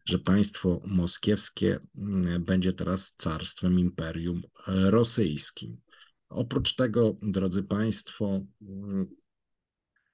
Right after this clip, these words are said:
e, wiele ciekawych tekstów. Polecam materiał o narkosowietach, jak Kreml produkował i eksportował narkotyki.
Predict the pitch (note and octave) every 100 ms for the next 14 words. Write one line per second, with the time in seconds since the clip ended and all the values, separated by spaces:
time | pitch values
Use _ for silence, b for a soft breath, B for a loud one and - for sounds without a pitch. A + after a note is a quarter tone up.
0 | _ F2+ F2+ F2 E2 E2 D#2+ F2+ C#3 C#3+
1 | D3 B2+ A#2 A#2 - F#2 - - - _
2 | _ F#2 G2 F#2+ F#2+ F#2 F#2 F#2 F#2 F#2+
3 | G2 F#2+ F#2+ G2 F#2+ B2+ A#2 - A2+ -
4 | F#2+ F2+ - G1+ - - F#2 F#2+ - -
5 | G2 A2 A2+ G2+ - A2 A#2 A#2 A2+ A2+
6 | A2 G#2 F#2 - F#2+ F#2+ G2 G2+ G2+ G2+
7 | G2 A2 G#2+ F2 - -